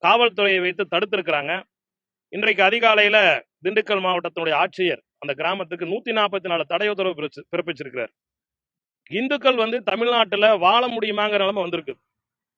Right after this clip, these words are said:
நீ திருப்பரங்குன்ற செய்தி நம்ம எல்லாம் பார்த்துட்டு இருக்கிறோம். இங்க பஞ்சம்பட்டியில பிரச்சனை. கடந்த மாதம் பக்கத்துல இருக்கக்கூடிய என் பஞ்சம்பட்டிங்கிற கிராமத்துல இதே போல கிறிஸ்தவர்கள் பெரும்பான்மை, அங்க அன்னதானம் போடுறதுக்கு தடை விதிச்சாங்க.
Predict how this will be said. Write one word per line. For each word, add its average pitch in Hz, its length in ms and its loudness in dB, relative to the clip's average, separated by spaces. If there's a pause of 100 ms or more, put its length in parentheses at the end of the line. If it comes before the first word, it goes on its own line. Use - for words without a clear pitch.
(160)
நீ 151 100 -10
திருப்பரங்குன்ற 202 680 0
செய்தி 196 280 0
நம்ம 185 180 -4
எல்லாம் 185 200 -2
பார்த்துட்டு 170 260 -6
இருக்கிறோம். 123 260 -12 (680)
இங்க 156 200 -6
பஞ்சம்பட்டியில 208 600 2
பிரச்சனை. 190 420 0 (720)
கடந்த 220 260 2
மாதம் 220 500 2 (480)
பக்கத்துல 214 300 -4
இருக்கக்கூடிய 185 360 -2
என் 190 180 2
பஞ்சம்பட்டிங்கிற 190 600 -2
கிராமத்துல 165 440 -4
இதே 190 180 2
போல 170 380 0 (720)
கிறிஸ்தவர்கள் 220 420 0
பெரும்பான்மை, 190 600 0
அங்க 170 200 -4
அன்னதானம் 254 440 2
போடுறதுக்கு 226 280 2
தடை 196 220 2
விதிச்சாங்க. 160 340 -4